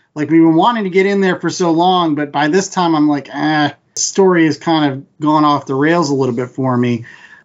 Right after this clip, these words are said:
I, I still think that some of the concepts didn't work for me, which was, like,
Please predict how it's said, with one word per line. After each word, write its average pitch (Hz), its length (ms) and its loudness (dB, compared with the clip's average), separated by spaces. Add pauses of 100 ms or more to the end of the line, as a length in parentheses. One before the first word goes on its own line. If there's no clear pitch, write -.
I, 220 280 -2
I 285 40 0
still 311 600 0 (120)
think 240 320 0
that 180 160 0
some 233 320 2
of 220 180 0
the 185 80 -2
concepts 190 800 0
didn't 180 520 -2
work 277 260 -2
for 127 200 -12
me, 95 260 -12
which 151 280 -4
was, 170 200 0
like, 160 320 0